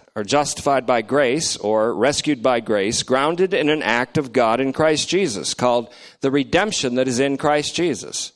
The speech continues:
being rescued or delivered unconditionally by the grace of God,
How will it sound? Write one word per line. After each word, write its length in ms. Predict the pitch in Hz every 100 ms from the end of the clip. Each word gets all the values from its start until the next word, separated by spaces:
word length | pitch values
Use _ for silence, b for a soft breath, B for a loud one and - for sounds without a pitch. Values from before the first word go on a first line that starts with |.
| _ _ _ b b b b -
being 540 | 151 147 139 131 - _ _ _ _ _ -
rescued 880 | 117 190 - - 180 127 131 165 -
or 400 | 120 131 131 135
delivered 600 | 110 135 135 160 214 190
unconditionally 920 | 190 180 180 156 147 - 107 110 143
by 300 | 113 143 147
the 100 | 139
grace 920 | 113 123 160 202 101 101 - - - _ _ _ _ _ _ _ _ _ _ -
of 200 | 98 90
God, 480 | 98 85 82 87